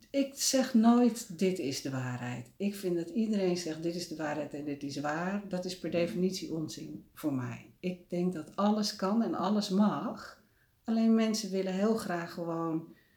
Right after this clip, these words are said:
veilig iedereen in een, in een hokje hebben. Zo van, oké, Annemarie van Gaal wordt gegeten door de hele wereld. Ja, die is verantwoord en die doet aan Q vier en die heeft iets van Mart Visser aan. En dan klopt het, weet je, zo.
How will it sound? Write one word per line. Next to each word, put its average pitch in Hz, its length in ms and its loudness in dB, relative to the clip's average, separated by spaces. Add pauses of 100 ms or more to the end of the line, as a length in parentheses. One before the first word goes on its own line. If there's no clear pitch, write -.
(420)
veilig 180 640 0
iedereen 170 560 -2
in 170 160 -4
een, 160 300 -4
in 170 200 -6
een 160 380 -10
hokje 254 380 -4
hebben. 131 280 -10
Zo 135 240 -10
van, 147 460 -10
oké, 131 320 -10
Annemarie 196 440 4
van 175 120 -6
Gaal 214 360 2
wordt 143 180 -6
gegeten 151 560 -6
door 151 200 -6
de 151 80 -6
hele 156 280 -4
wereld. 160 420 -6
Ja, - 160 -4 (500)
die 165 200 -2
is 156 120 0
verantwoord 208 640 0
en 175 100 -2
die 156 140 0
doet 160 200 -4
aan 151 160 -4
Q - 160 -10
vier 185 460 -2
en 160 160 0
die 156 180 2
heeft 151 240 -6
iets 156 180 -6
van 151 140 -8
Mart 151 240 -2
Visser 180 340 -6
aan. 165 260 -4 (460)
En 196 100 4
dan 208 160 8
klopt 226 340 6
het, - 160 -8
weet - 280 -6
je, 220 60 -4
zo. - 420 -6